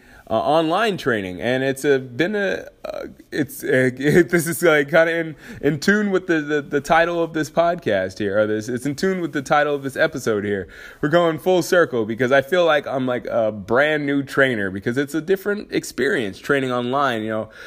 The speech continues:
motivation is different, seeing, uh, people's positions and posture is different because it's two dimensions as opposed to three. And, you know, programming is, is different because now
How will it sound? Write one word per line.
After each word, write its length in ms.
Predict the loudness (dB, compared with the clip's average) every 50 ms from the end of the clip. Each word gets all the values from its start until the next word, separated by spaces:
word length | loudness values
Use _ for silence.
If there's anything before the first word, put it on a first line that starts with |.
| -18 -8 -2
motivation 720 | 0 2 2 2 2 4 4 4 4 4 0 -2 0 0
is 120 | 0 0 0
different, 640 | 0 0 0 0 0 0 0 0 0 0 -2 -6 -12 -20 -20 _
seeing, 560 | -8 -2 0 0 0 2 0 -2 -2 -2 -4
uh, 460 | -4 -4 -4 -4 -4 -6 -6 -8 -10 -12 -6
people's 640 | -4 -4 -4 -2 0 2 2 2 0 -2 -4 -8 -12 -14 -18 -20 -20 -20 -20 _ _ _ _ _ _ _ _ _ _ _ _ _ _ _ _ _ _ _ _ _ _ _ _ -16 -6 -6
positions 640 | -4 0 2 0 0 0 0 -2 0 0 0 0
and 160 | -2 -4 -4 0
posture 500 | 0 2 2 2 0 0 0 2 2 2
is 100 | 2 2
different 280 | 0 0 0 0 -4
because 240 | -2 -2 -2 -2 -2
it's 140 | -4 -8 -4
two 160 | -4 0 0
dimensions 520 | 2 2 0 0 -2 -2 -4 -4 -4 -6 -8 -16 -20 -20 -12 -4
as 140 | -2 -2 -2
opposed 260 | 2 2 2 2 2
to 60 | -2 -8
three. 520 | -6 -4 0 0 2 2 2 0 0 0
And, 260 | 0 -2 -2 -4 -8 -10 -16 -20 -20 -6 0
you 100 | 2 4
know, 140 | 4 4 2
programming 800 | 2 2 4 4 4 6 4 4 4 4 2 0 -2 -2 -2 -2
is, 220 | -4 -4 -4 -6 -2
is 200 | -2 -2 -2 0
different 380 | 2 2 2 2 0 -4 -4 -4
because 360 | -4 0 0 0 0 0 0
now 640 | 0 0 2 2 0 0 -2 -4 -4 -8 -10 -12